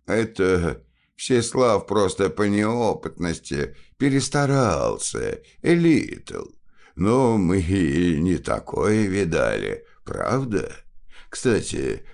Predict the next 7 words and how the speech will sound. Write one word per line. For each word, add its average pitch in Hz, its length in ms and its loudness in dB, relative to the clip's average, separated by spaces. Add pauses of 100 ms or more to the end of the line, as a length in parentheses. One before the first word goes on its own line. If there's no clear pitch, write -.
Драчеслав, 117 1040 -2 (480)
я 76 420 -2
гляжу, 113 600 2
ты 101 340 0
понравился 110 920 0
этому 82 640 0
Б. 87 600 -2